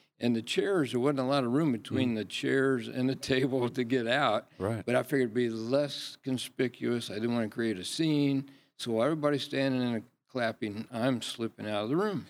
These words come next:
Speaker 2: When you say you didn't feel right, what, what do you, what is, like, was it dizzy or just, like
Speaker 1: You know, I don't know what, I don't know how
Speaker 2: You could just tell.
Speaker 1: I could just tell something wasn't right. It, and just, you know, I don't know what, I, I don't know how I would describe it,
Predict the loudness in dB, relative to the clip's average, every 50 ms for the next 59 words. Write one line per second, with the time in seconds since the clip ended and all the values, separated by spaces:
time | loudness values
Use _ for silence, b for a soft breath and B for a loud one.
0 | 0 0 2 2 2 0 0 0 0 2 2 0 -2 -2 -4 -4 0 2 2 4
1 | 4 2 2 2 2 2 2 2 0 0 0 0 0 0 -2 -2 -2 -2 0 2
2 | 2 2 2 2 2 0 0 -4 -2 -2 0 0 0 -2 -4 -4 -2 -4 -4 -2
3 | 0 2 4 4 4 2 0 0 -2 -2 0 2 2 0 2 2 2 2 2 2
4 | 0 0 0 0 2 2 2 0 0 -4 -6 -10 -8 -6 -2 0 0 2 2 2
5 | 2 2 0 -2 -6 _ _ _ _ _ -6 -4 -2 0 0 2 0 0 0 2
6 | 2 2 2 2 0 0 0 -2 -2 -2 0 0 0 0 -2 -4 -4 -4 -4 -4
7 | -2 -2 -2 -2 -2 -4 -4 -6 -6 -4 -2 -2 -4 -4 -4 -4 -4 -4 -4 -4
8 | -4 -4 -4 -4 0 0 -2 -2 -2 -8 -10 -8 -8 -6 -6 -4 -4 -4 -2 -4
9 | -6 -6 -8 -8 -8 -8 -10 -12 _ -18 -16 -16 -18 _ _ -14 -12 -12 -12 -12
10 | _ _ _ _ _ _ -8 -6 -6 -4 -4 -4 -2 -2 -2 -2 -2 -2 -2 -2
11 | -4 -4 -4 -4 -6 -8 -10 -6 -2 0 0 0 0 0 -2 -2 -2 -2 0 -2
12 | 0 -2 -2 -6 -6 -4 -4 -2 -2 -2 -2 -4